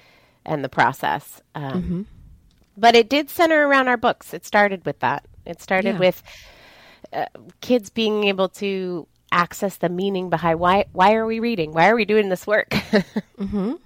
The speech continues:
Speaker 1: Let's have something funny at the end of it. <laughs>
Speaker 2: So what's next for Express Reader?
Speaker 1: Oh, well, um, well, first it'll be the Ed Reports, our, a family-based,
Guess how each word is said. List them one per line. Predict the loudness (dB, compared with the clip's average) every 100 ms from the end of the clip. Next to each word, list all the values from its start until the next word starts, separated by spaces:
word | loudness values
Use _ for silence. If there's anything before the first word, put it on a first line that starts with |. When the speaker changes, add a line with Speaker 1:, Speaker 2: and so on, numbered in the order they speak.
| -20 _ _
Speaker 1:
Let's | 0 2
have | 0 -2
something | -4 -4 -8 -4
funny | 0 0 0 -2 -2
at | 0
the | 2
end | 2 2
of | 2
it. | 0 0
<laughs> | 0 0 -4 -4 -6 _ -16 -10 -10 -12 -18
Speaker 2:
So | -12 -2 2
what's | 2 2 0
next | 0 0 -2
for | -2
Express | -2 -2 -2 -2
Reader? | -2 -4 -8 _ -20 _ _ _ -6
Speaker 1:
Oh, | 4 6 8 8 6 4
well, | 6 8 8 6 6
um, | 6 8 6 -2 -8 -14 -20 -20 -20 -20 _
well, | 2 6
first | 6 4 2
it'll | 0 2
be | 4
the | 6 6
Ed | 4
Reports, | 2 0 -2 -4 -14 -18 -10 2
our, | 6 8 8 4 -4 -18 -20 -16 -12 -12 -14 -20 -20 -2 2
a | 2
family-based, | 4 2 4 0 2 2 2 -4 -10 -14